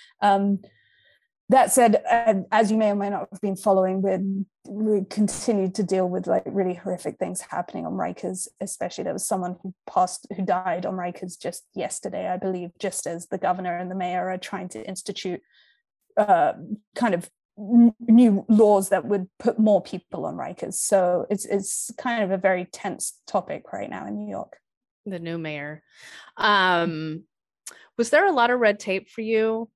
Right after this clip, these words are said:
Speaker 2: to get this film done, because you're dealing with the D O C and you're dealing with the public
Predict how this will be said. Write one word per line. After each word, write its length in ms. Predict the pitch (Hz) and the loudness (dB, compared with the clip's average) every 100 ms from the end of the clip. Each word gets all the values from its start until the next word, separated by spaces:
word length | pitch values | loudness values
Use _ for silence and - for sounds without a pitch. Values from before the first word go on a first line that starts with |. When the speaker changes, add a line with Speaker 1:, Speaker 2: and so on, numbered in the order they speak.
| _ _ - | _ _ -8
Speaker 2:
to 120 | 226 | -8
get 140 | 202 | -6
this 160 | 208 202 | -8 -6
film 220 | 208 190 | -2 -2
done, 240 | 190 180 196 | 0 -2 -2
because 280 | 196 185 | -4 -6
you're 120 | 202 190 | -6 -6
dealing 400 | 214 208 202 190 | -4 -2 -2 -4
with 160 | 185 | -4
the 80 | 180 | -6
D 240 | 180 180 | -4 0
O 80 | 180 | 0
C 480 | 175 - 170 170 165 | -2 -6 -4 -4 -4
and 260 | 170 170 175 | -4 -6 -6
you're 100 | 175 | -8
dealing 440 | 165 160 160 160 | -6 -6 -6 -6
with 180 | 160 151 | -8 -8
the 80 | - | -10
public 300 | 151 170 | -10 -8